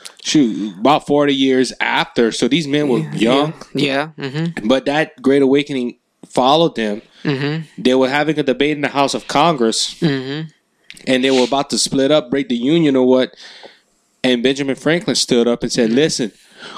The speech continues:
Speaker 1: we need to go ahead and just set our differences aside.
Speaker 2: Mm-hmm.
Speaker 1: Let's go on the side and let's pray."
Speaker 2: Mm-hmm.
Speaker 1: And from that point on, they prayed every morning. And he mentioned Whitfield in there.
Speaker 2: Mm-hmm.
Speaker 1: And he pray-, they prayed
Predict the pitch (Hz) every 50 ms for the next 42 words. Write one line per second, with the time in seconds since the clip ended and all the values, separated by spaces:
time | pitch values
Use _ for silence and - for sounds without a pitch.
0 | - - _ - 247 156 175 202 196 180 160 160 151 135 - 151 143 147 143 131
1 | 127 120 113 - - - 123 117 123 135 147 147 160 165 160 190 190 180 - 196
2 | 196 196 185 - - 151 135 127 117 120 135 - - - - _ - 165 147 143
3 | 139 139 151 - _ - 120 123 127 127 - - - - _ _ _ _ - -
4 | 117 110 123 131 156 185 208 208 190 170 143 - - 135 120 117 117 117 110 120
5 | 123 131 135 131 123 - - - - - - 156 170 175 160 107 95 95 - -
6 | 175 151 135 131 135 139 143 147 123 131 131 - - 127 120 117 113 131 147 160
7 | 165 - - - 170 165 160 160 170 165 160 127 120 110 107 - - - 156 156
8 | 151 143 123 - - - 131 139 143 151 147 156 160 151 147 139 139 143 151 156
9 | 147 127 107 98 95 - _ _ _ _ _ _ _ _ _ _ _ _ _ _
10 | _ _ _ _ - 135 139 139 135 131 131 113 101 139 151 156 156 139 139 143
11 | 151 175 - - 170 147 135 120 117 120 120 - - - 120 110 107 110 104 113
12 | 113 107 110 104 92 92 90 - - _ _ - - 143 135 131 135 143 151 160
13 | 160 - - _ _ - 120 123 123 135 127 - - - - 151 151 143 - -
14 | 123 123 - - - 160 151 127 113 -